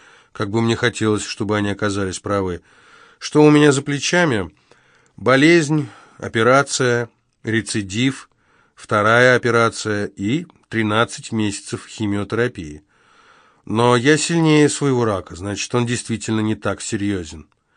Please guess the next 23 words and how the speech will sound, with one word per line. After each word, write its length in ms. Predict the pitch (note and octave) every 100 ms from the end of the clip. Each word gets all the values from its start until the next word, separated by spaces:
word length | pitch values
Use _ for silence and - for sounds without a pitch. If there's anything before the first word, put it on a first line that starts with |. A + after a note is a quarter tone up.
| _ _ _ _ -
Мой 160 | A#2
врач 280 | A#2 B2+ B2
как-то 260 | B2 G#2+ -
сказал: 440 | - B2+ A#2+ G#2+
"Странно, 460 | - - D#3+ D3+ D3
Давид, 400 | D3+ C#3+ G2+ - - _ _ _ _
генетический 760 | G#2 A#2 C#3+ F#3+ D#3 - - D#3
анализ 340 | D#3 F3+ D#3+
показывает, 560 | D3+ C#3 F3 D3+ D3 C#3+
что 260 | - D3
у 40 | C#3+
вашей 300 | D#3+ - D#3
опухоли 420 | E3 D3+ - C3+
агрессивная 640 | C3 B2+ C3 - D#3 C#3+
природа, 460 | C3 C3 C3 E3+ D3
но 260 | B2 A#2 A2
с 120 | -
вами 280 | C3 D#3+ D3+
она 160 | C#3+
ведет 300 | C3 B2 D3
себя 200 | D3 C3
вполне 420 | B2 - C3 B2+ A#2
цивилизованно". 920 | - B2+ C#3 C#3 A2+ F2+ F2 E2+